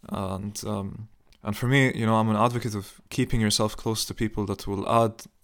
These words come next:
something positive to you in your life, you know, because you're, you're the average of the five people you spend most of your time with. Really. And if I'm going to spend my time with someone very toxic all the time, that, that's going to be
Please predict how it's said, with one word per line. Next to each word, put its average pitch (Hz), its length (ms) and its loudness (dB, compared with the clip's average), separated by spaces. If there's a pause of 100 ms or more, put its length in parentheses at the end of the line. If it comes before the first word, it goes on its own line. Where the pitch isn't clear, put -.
something 107 640 0 (160)
positive 113 680 2
to 104 140 -4
you 98 120 0
in 101 120 -4
your 95 160 -4
life, 95 340 -6
you 98 60 -8
know, 98 120 -4
because 117 280 -2
you're, 127 260 6 (440)
you're 117 140 4
the 123 80 6
average 151 320 8
of 127 120 2
the 123 40 -2
five 127 300 2
people 120 240 0
you 110 80 2
spend 107 260 0
most 107 280 0
of 101 100 -6
your 95 100 0
time 98 320 -2
with. 98 220 -10 (440)
Really. 117 380 4 (1700)
And 117 120 2
if 117 120 0
I'm 151 180 8
going 156 200 6
to - 100 -2
spend 135 260 4
my 117 160 4
time 110 320 2
with 101 140 0
someone 113 340 2
very 107 220 2
toxic - 500 -2
all 101 160 0
the 98 60 -4
time, 101 300 -4
that, - 300 -12
that's - 180 -6
going 113 220 4
to - 120 -8
be 107 300 0